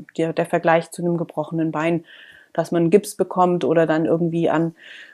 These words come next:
an Stützen gehen muss oder so, das ist Kindern hier geläufig, dort war das gar nicht. Und dieser kleine Junge hatte unendlich Angst am Anfang, mit uns aufzustehen. Und es hat richtig viel Überzeugungsarbeit gebraucht.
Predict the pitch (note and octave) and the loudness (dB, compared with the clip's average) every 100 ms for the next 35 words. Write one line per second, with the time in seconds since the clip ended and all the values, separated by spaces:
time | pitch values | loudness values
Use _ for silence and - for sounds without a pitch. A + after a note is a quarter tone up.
0 | _ F3 F3 - G3+ - F#3+ F3+ F3+ F3+ | _ 0 0 2 0 2 2 4 4 2
1 | F#3 F3+ F3 F3 F3+ F3 D#3+ - G3 G3+ | 0 0 -2 0 -2 -2 -4 -2 2 4
2 | G3 F#3 F3 E3 D#3 F#3+ G3 A#3 - D#3+ | 4 2 2 2 4 2 2 -2 0 0
3 | F3 E3+ E3+ F3 - C3 F#3 A3+ - - | 0 0 -2 -4 -6 -4 -4 -6 -8 -8
4 | F3 F3 F3 F3 E3 F3+ F3 F#3 F3+ F3 | -4 0 0 0 0 2 2 0 -2 -4
5 | F3 - - G3 G3+ G3+ F3+ F3+ F3+ - | -6 -10 0 2 2 2 0 0 -4 -2
6 | E3 F#3 C4+ - A3 G#3 A3 A3 A3+ A3+ | 0 0 0 -2 -2 -2 -2 -2 -2 -2
7 | - - - _ - G3+ A3+ - G3 G#3 | -6 -20 -20 _ -2 2 2 4 4 4
8 | - G3 - D#3 D#3+ D#3 D#3+ - F#3 F3 | -2 -4 2 2 4 0 -2 -6 -6 -4
9 | F3+ - F#3+ - G#3+ G#3 F3+ F3+ - F#3 | -4 -6 -8 -2 2 2 2 0 -2 -2
10 | A#3 A#3+ - A3 A3+ A3+ A#3 - A#3+ B3+ | -2 -2 0 0 0 -4 -8 -4 -2 -2